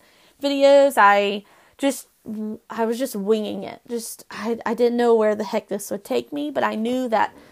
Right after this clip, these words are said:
this was something I had to do. So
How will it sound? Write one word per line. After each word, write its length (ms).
this 220
was 140
something 400
I 80
had 460
to 100
do. 440
So 760